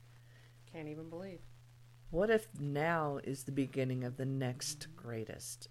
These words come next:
Speaker 2: generation?
Speaker 1: It can be.
Speaker 2: It can be, but the choice is ours.
Speaker 1: Yeah.
Speaker 2: What do we want it to be?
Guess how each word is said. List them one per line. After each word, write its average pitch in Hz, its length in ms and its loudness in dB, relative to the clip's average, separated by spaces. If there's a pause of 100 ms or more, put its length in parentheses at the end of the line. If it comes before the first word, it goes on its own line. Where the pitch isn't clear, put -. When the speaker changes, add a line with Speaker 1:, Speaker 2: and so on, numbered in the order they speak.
(140)
Speaker 2:
generation? 110 840 -8 (1600)
Speaker 1:
It 160 140 -8
can 185 280 -8
be. 185 180 -10 (260)
Speaker 2:
It 180 180 -2
can 180 280 0
be, 151 260 -2 (180)
but 160 160 4
the 165 80 2
choice 151 400 0
is 147 140 -2
ours. 175 560 -4
Speaker 1:
Yeah. - 80 -20 (320)
Speaker 2:
What 151 300 8
do 156 100 4
we 156 160 2
want 131 480 -2
it - 200 -4
to - 120 -12
be? - 360 -10